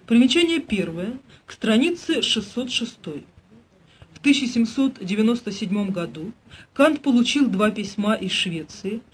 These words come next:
от своего однофамильца, уверявшего философа в том, что они двоюродные братья, и просившего на этом основании судить крупную сумму.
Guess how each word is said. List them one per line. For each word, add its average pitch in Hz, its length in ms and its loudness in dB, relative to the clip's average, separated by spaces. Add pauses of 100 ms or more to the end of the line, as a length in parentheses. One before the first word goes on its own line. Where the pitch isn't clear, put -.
(160)
от 208 160 -4
своего 233 480 4
однофамильца, 185 880 -2 (340)
уверявшего 254 720 2
философа 220 560 -2
в - 80 -14
том, 208 320 -6 (240)
что - 260 0
они 294 220 4
двоюродные 240 580 2
братья, 180 560 -6 (140)
и 214 60 -8
просившего 240 680 0
на 220 120 4
этом 262 220 0
основании 180 680 -6
судить 233 520 0
крупную 208 460 -2 (160)
сумму. 143 280 -10